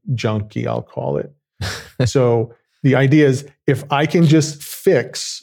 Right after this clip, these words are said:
Speaker 1: my personal inner defects and my imperfectionisms, I'll be whole. I mean, basically what I'm, what, what I find that we're trying to do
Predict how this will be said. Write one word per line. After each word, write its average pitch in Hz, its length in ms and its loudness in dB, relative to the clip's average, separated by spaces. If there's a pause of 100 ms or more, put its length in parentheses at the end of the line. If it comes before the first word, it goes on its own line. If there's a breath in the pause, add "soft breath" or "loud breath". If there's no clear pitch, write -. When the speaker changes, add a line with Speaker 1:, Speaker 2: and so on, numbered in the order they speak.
Speaker 1:
my 131 360 2
personal 151 840 0
inner 151 260 4
defects 110 1080 0
and 131 80 -2
my 120 120 2
imperfectionisms, 117 1300 0 (800)
I'll 131 140 0
be 131 140 4
whole. 113 560 -2 (1000)
I - 20 2
mean, 143 240 6
basically 156 560 4
what 135 160 4
I'm, 127 260 0
what, 143 140 2
what 143 320 0
I 123 120 2
find 135 460 0
that 127 120 2
we're 127 140 2
trying 156 640 2
to 143 160 0
do 117 520 0